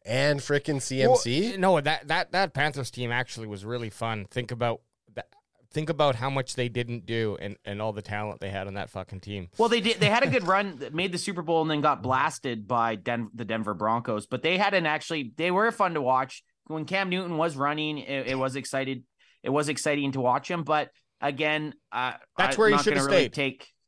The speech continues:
Speaker 3: Yeah, I'm not gonna take Cam Newton's opinion. He, like they said in the chat, he's just salty as fuck that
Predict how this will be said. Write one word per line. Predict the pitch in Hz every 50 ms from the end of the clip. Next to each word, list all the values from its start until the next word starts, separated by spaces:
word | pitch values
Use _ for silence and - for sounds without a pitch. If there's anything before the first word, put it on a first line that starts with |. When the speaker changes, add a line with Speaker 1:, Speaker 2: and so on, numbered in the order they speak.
| _
Speaker 3:
Yeah, | - 123
I'm | 131 135
not | 143 135
gonna | 151 156 139
take | 135 147 131 113 -
Cam | 139 135 127 120
Newton's | 117 123 131 101 120 123 123 113 92 - - - - _ _ -
opinion. | 117 - - 123 123 120 117 117
He, | 120 147 139
like | 104 131 131 123 -
they | 143 135
said | 123 - 131 123
in | 123 123
the | 110
chat, | - - 123 127 127 - - _ _ _ _
he's | - 151 165 175 156 127
just | 147 165 160 - -
salty | 160 143 143 - 147 147
as | 135 -
fuck | - 139 135 131 -
that | - 135 131 117 -